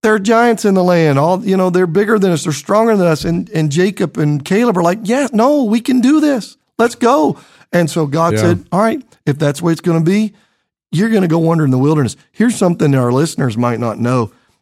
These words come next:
Speaker 1: From, from Egypt to Canaan, it's only an eleven, like an eleven-day travel or something.
Speaker 2: Yeah.
Speaker 1: It's, it's not long, okay? God took him out in the wilderness, though, and kept him out there for a little bit while longer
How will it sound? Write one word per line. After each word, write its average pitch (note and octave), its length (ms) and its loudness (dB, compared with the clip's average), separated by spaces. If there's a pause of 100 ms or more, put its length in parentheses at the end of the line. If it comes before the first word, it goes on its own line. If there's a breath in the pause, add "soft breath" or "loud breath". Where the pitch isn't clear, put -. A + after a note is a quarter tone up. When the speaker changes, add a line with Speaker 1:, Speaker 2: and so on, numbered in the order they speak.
(100 soft breath)
Speaker 1:
From, C#3+ 280 -2 (200)
from E3 320 -2
Egypt G3+ 640 0 (580)
to C3 120 -6
Canaan, E3+ 540 2
it's D#3 200 -4
only F#3 260 0
an C3+ 60 0
eleven, A#2 400 -2
like C3 180 -2
an B2 80 -2
eleven-day B2 640 0
travel A2+ 460 -4
or A#2+ 100 -2
something. B2+ 640 -4
Speaker 2:
Yeah. G2 340 -4
Speaker 1:
It's, B2+ 240 -4
it's - 220 -8
not D3 260 -2
long, A#2 560 -2 (480)
okay? C3 420 0 (360 loud breath)
God F3 300 0
took A3+ 200 -4
him F#3+ 80 0
out F3 100 0
in D3+ 60 0
the C#3 60 0
wilderness, E3 400 0
though, C#3+ 160 0
and B2 100 -4
kept - 220 -6
him D3 100 0
out C#3 160 -2
there C3 120 -4
for - 120 -8
a A2 60 -2
little D#3 240 0
bit D#3 180 -2
while A#2+ 320 -2
longer D3 560 0